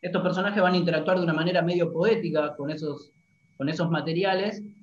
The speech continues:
van a jugar, es sobre el primer contacto de la infancia con, con la madera, con el plástico, con el metal, con el vidrio, con el, con todos los que podamos explorar. Pero desde personajes que no te van a decir, "Esto es vir-,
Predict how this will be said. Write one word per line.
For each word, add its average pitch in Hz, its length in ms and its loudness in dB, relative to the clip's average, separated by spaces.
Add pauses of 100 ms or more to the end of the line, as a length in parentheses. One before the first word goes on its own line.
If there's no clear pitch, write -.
(420)
van 156 160 0
a 165 100 0
jugar, 175 560 2
es 170 200 -4
sobre 151 260 0
el 143 60 -4
primer 185 380 0
contacto 175 560 -2
de 147 100 2
la 139 80 0
infancia 180 560 -2
con, 123 500 -4 (180)
con 131 200 -4
la 131 100 0
madera, 143 560 0
con 131 160 -6
el 131 160 -4
plástico, 135 760 -2
con 131 140 -4
el 135 120 0
metal, 139 560 0
con 135 160 -6
el 135 160 0
vidrio, 143 520 0
con 131 180 -4
el, 131 260 -6 (220)
con 139 160 -2
todos 233 140 2
los - 100 0
que 175 120 -2
podamos 160 420 2
explorar. 131 500 -4 (640)
Pero 160 160 2
desde 170 180 2
personajes 185 400 0
que 190 80 -2
no 185 140 0
te 202 60 -2
van 196 180 2
a 156 40 2
decir, 143 380 0
"Esto 175 260 0
es - 80 -4
vir-, 185 260 0